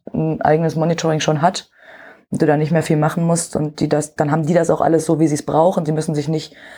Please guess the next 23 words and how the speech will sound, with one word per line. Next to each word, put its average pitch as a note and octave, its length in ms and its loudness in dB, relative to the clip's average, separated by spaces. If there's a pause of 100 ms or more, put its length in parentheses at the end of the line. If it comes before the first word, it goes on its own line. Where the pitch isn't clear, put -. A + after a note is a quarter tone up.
(220)
an D#3 140 2
einen D#3 100 0
neuen D3+ 460 0 (140)
Sound E3+ 340 0
gewöhnen, E3 420 2
weil D3+ 200 6
jeder D3+ 480 2 (720)
Tontechniker, D#3 460 0
jede D3+ 160 4
Tontechnikerin D3 500 0
hat C#3+ 100 -2
irgendwie D3 280 2
einen C#3 120 2
eigenen C#3 640 0 (800)
Sound D#3+ 320 2
so C#3+ 80 2
ein C#3 80 2
bisschen. C3+ 340 0
Also C3 160 -2
nicht C3 160 -4
immer, D3+ 260 2
aber C3+ 180 2
du - 220 -4